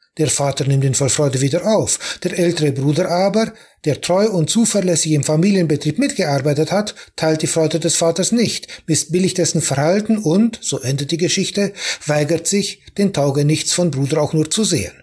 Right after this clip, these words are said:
Wie könnte das jetzt weitergehen? Ich stelle mir vor, dass am nächsten Tag alle wieder bei der Arbeit auf dem Feld sind. Nur der jüngere Bruder ist daheim. Und er sieht,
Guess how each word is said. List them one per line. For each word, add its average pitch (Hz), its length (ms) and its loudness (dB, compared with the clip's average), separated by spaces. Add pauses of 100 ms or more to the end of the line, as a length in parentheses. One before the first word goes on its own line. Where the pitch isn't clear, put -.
(1800)
Wie 226 180 0
könnte 143 360 0
das 170 240 -2
jetzt 202 300 -2
weitergehen? 104 600 -4 (1300)
Ich - 160 -2
stelle 226 280 2
mir 156 160 2
vor, 240 320 2 (200)
dass 214 180 0
am 190 100 4
nächsten 233 400 2
Tag 214 280 0
alle 180 260 2
wieder 214 220 0
bei 214 140 2
der 214 200 0
Arbeit 151 360 2
auf 170 140 -2
dem 175 140 -2
Feld 143 260 0
sind. - 300 -6 (280)
Nur 165 180 2
der 165 120 0
jüngere 156 360 2
Bruder 190 320 0
ist 196 200 0
daheim. 131 380 -2 (720)
Und 156 160 2
er 135 100 2
sieht, 202 440 -2